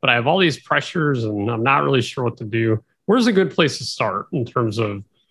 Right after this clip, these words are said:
really getting on the right track here and the path to success? Uh,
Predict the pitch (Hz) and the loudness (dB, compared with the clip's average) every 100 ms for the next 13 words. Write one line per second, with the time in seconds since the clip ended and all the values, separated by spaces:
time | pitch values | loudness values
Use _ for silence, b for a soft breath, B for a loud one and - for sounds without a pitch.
0 | _ - 147 139 117 135 139 131 123 117 | _ 0 2 4 4 4 4 2 2 0
1 | 120 123 - 110 120 120 - 120 117 110 | 0 -2 -4 -2 -2 -4 -2 2 2 2
2 | 98 - 110 110 - - - 147 - 120 | -2 -4 -2 -2 -6 -14 -12 -10 -6 -4
3 | 107 - - - _ _ _ - 117 101 | -4 -6 -10 -18 _ _ _ -4 -2 -2